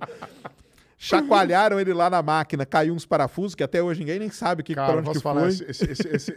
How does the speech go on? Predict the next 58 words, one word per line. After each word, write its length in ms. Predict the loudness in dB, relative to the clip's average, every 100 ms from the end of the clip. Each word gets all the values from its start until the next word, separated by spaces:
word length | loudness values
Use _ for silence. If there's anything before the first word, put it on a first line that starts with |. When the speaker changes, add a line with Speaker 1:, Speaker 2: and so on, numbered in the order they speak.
| -6
Speaker 2:
esse 300 | -6 -6 -6
telescópio, 600 | -6 -8 -6 -6 -6 -8
ele 100 | -6
passou 340 | -6 -6 -10
por 180 | -8 -10
tantas 560 | -8 -6 -6 -4 -4
que 60 | -2
Speaker 1:
Passou. 160 | -2 -2
Speaker 2:
agora 300 | -4 -4 -4
ele 120 | -6
vai 160 | -6
ter 200 | -8 -8
que 120 | -10 -8
mostrar 440 | -8 -6 -4 -4
pra 100 | -6
que 160 | -10 -8
veio. 400 | -2 -2 -2 -4
Speaker 1:
Exato. 600 | -2 0 0 -2 -4 -6
Speaker 2:
Porque 100 | 0
Speaker 1:
Arrebentou 400 | 4 6 6 6
Speaker 2:
é 40 | 6
o, 60 | 8
Speaker 1:
o 40 |
negócio 400 | 6 6 4 4
lá 60 | 2
agora, 260 | 4 2
quando 140 | 2 0
ele 100 | 2
tava 260 | 2 4 4
lá, 160 | 6
Speaker 2:
é 40 | 6
Speaker 1:
ó, 40 |
Speaker 2:
o 20 |
Speaker 1:
de 100 | 6
pé. 60 | 4
Speaker 2:
predestinado. 760 | 6 4 4 0 2 4 4
Speaker 1:
Esse 360 | 2 0 -2 -4
é, 240 | -4 -4 -6
esse 240 | -6 -4
é 40 | -2
predestinado. 420 | -2 2 2 2
Speaker 2:
Arrebentou 260 | 0 0
de 120 | -2 0
novo 280 | 0 2
agora? 320 | 0 -2 -2 -4
Speaker 1:
Então, 260 | -2 2 2
ele 120 | 0
tava 280 | 0 2 2
lá 140 | 0 0
prontinho 600 | 0 0 -2 -6 -6 -4
e 20 |
tal, 220 | 0 2 2
arrebentou 580 | 2 2 0 -2 -2 -2
um 40 |
negócio 340 | -2 0 -2
que 100 | -4
segura 460 | -10 -8 0 2 2
ele, 160 | 2